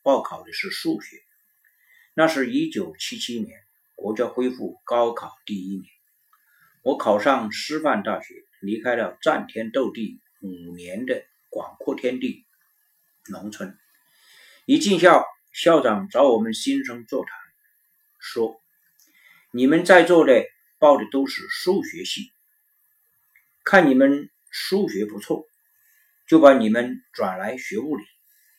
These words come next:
我当时还很有些怨气，因为我文革中读的高中、中学根本没学过物理课，现在学物理要从零开始，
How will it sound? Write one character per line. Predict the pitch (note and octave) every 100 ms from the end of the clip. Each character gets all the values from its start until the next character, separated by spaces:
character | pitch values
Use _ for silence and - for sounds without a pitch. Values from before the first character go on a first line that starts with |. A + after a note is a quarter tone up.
| _ _ _ _ _ _ _ _ _
我 | F#2+
当 | G2 C3+
时 | B2+ F#2 G#2+ B2 _ _ _
还 | - G#2+
很 | A2 A2 C3+
有 | -
些 | - F#2+
怨 | F#2 D3 D#3 -
气， | - - - _ _ _ _ _ _ _ -
因 | F3
为 | F3+ F3 C#3 - - _ _
我 | B2 B2 A2
文 | A#2+ E3
革 | C3
中 | C3 C3+ C3
读 | G#2+
的 | A2+
高 | A2 A2 G#2+
中、 | F#3+ G3 _ _ _ _ _
中 | - D#3 D#3
学 | G#2+
根 | G#2+ - D#3+
本 | - F2 - -
没 | -
学 | - - F#2+
过 | -
物 | - D4+
理 | -
课， | - - - _ _ _ _ _ _ - _
现 | - G3+
在 | F3 D#3+ C#3
学 | - C3+
物 | D3+ F3
理 | - F2+ -
要 | D3 B2+
从 | - C#3
零 | C3 G#2+
开 | A2 B2+ B2
始， | -